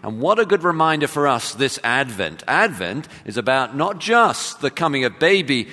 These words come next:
Jesus for the first time, but the return of King Jesus. We are to watch and pray. We are to pray steadfastly, being watchful, for Jesus is coming back. And that means we're to be awake.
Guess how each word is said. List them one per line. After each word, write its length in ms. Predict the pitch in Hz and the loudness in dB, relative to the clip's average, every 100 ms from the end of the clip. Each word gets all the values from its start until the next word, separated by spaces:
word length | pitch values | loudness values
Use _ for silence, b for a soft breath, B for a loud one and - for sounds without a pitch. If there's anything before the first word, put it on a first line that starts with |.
| B | B
Jesus 480 | - 165 180 - 92 | 0 0 2 -2 -6
for 120 | - | -8
the 100 | 113 | -10
first 420 | - 196 196 - | 2 4 4 2
time, 280 | 95 82 113 - B | -8 -8 -8 -10 B
but 160 | - 98 | -4 -2
the 80 | 123 | -2
return 800 | 127 - - 247 151 101 123 - B | -4 -4 2 2 2 0 -4 -8 B
of 160 | 127 - | -4 0
King 260 | 190 160 | -2 0
Jesus. 640 | 117 135 123 98 80 - - B B | -2 -2 -2 -6 -14 -14 -14 B B
We 120 | 143 | 0
are 60 | 127 | 0
to 120 | 143 | -2
watch 600 | 135 180 214 127 - - - | 0 4 6 4 0 -6 -4
and 240 | 104 92 | -6 -6
pray. 400 | - 92 85 123 - B | -6 -4 -2 -4 -6 B
We 140 | 131 | -2
are 40 | 127 | 0
to 160 | 135 | -2
pray 480 | 127 - 170 139 120 | -4 0 2 4 2
steadfastly, 840 | - - 180 180 - 101 95 123 120 | -2 0 0 0 -2 -2 -2 -6 -6
being 420 | 92 127 120 131 | -2 -4 -2 -2
watchful, 560 | 190 180 - - 107 110 B | 0 0 -2 -6 -4 -4 B
for 120 | - | -8
Jesus 760 | 127 - 202 196 123 92 113 - | -6 0 2 2 -2 -6 -8 -8
is 220 | 151 147 | -4 -4
coming 320 | - 135 139 131 | -4 -4 -4 -2
back. 360 | 160 131 101 - B | 0 0 -4 -10 B
And 140 | 123 | 0
that 220 | 180 254 | 2 2
means 360 | 123 104 127 - | 0 -4 -6 -4
we're 140 | 151 | -2
to 80 | 156 | -2
be 120 | 139 | 0
awake. 800 | 160 160 165 165 113 - - - | 0 0 0 -2 -2 -10 -10 -10